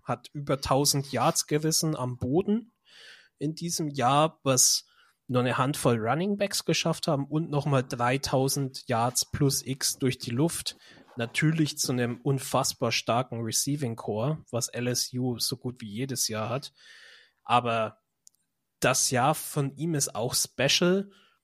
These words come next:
wäre durchaus auch eine Möglichkeit. In späteren Runden kannst du immer noch einen Jordan Travis holen beispielsweise oder du versuchst es mit Spielern wie,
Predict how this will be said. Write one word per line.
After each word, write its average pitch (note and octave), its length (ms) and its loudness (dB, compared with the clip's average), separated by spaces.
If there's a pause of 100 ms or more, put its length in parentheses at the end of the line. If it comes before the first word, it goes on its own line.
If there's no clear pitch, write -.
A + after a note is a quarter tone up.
(360)
wäre B2 440 0
durchaus C#3 440 2
auch A#2+ 220 -2
eine A#2+ 100 -6
Möglichkeit. G#2+ 720 -8
In B2+ 140 -2
späteren E3 540 4
Runden C#3+ 340 2
kannst C#3+ 300 2
du C3 40 0
immer D3 220 0
noch C3+ 180 0
einen C3+ 120 -2
Jordan C3 360 0
Travis D3 480 -4
holen C#3 300 0
beispielsweise C3 960 -4
oder A#2+ 160 -6
du A#2+ 100 -4
versuchst C#3 540 -2
es C3 120 0
mit C3 180 0
Spielern B2+ 440 0
wie, B2 220 0